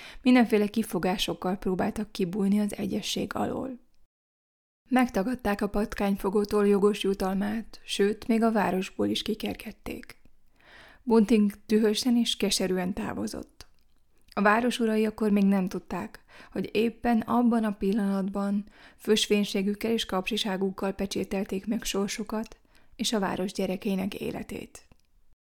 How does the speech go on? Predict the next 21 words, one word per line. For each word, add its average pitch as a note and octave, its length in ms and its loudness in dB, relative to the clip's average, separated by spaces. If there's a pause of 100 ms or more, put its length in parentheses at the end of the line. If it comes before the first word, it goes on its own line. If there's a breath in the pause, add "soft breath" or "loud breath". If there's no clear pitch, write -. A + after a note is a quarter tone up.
(380)
Mert A3+ 180 6
Bunting, B3+ 520 6
a G#3+ 60 6
patkányfogó, A3+ 1040 2
bosszút G#3+ 520 0
esküdött. - 640 -6 (680 loud breath)
De A3 180 8
nem C4+ 180 8
úgy A3 140 6
bünteti F#3+ 420 2
meg G3 200 2
őket, G3+ 320 0
hogy G#3+ 140 0
mindenhonnan G#3+ 760 4
patkányokat G3 680 0
híj G#3+ 300 -2
elő G#3+ 260 2
és G#3+ 160 2
a G#3+ 80 0
városra G#3 500 0
szabadítja. G#3+ 880 -6